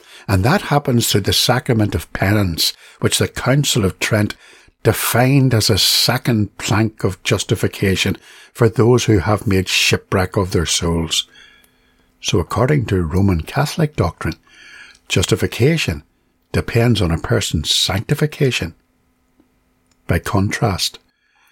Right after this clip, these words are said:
the Reformers said justification is based on the imputation of the righteousness of Jesus. The only ground by which a person can be saved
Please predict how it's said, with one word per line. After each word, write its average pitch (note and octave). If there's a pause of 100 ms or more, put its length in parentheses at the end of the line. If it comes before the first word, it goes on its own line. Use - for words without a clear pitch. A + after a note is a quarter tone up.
(160)
the F2+
Reformers B2+
said A#2
justification A2+
is A#2
based - (520)
on G#2
the F2+
imputation C3+
of F#2
the F2+
righteousness G#2
of A2
Jesus. - (580)
The G2+
only F#3+
ground D3 (340)
by A2
which G2
a G2
person C#3+
can C3
be B2+
saved G2